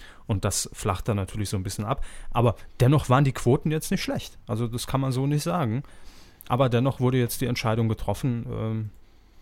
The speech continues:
ja, dass das Format vielleicht auch einfach, äh, an der Stelle halt auserzählt ist, ne? Weil insgesamt, ich habe hier so ein paar Zahlen und Fakten, denn letzte Woche lief die, äh, die einhundertste Sendung Nutopia. Es war also nicht der einhundertste Tag, weil,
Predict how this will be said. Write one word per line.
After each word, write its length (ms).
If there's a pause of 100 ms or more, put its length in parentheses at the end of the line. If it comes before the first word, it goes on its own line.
(160)
ja, 220 (540)
dass 180
das 160
Format 400
vielleicht 400
auch 120
einfach, 420
äh, 20
an 320
der 140
Stelle 320
halt 120
auserzählt 640
ist, 180
ne? 100 (920)
Weil 360
insgesamt, 500
ich 140
habe 80
hier 60
so 80
ein 60
paar 280
Zahlen 280
und 140
Fakten, 320
denn 140
letzte 320
Woche 240
lief 400
die, 220
äh, 760
die 140
einhundertste 960
Sendung 420 (140)
Nutopia. 500
Es 160
war 140
also 160
nicht 180
der 80
einhundertste 720
Tag, 480
weil, 240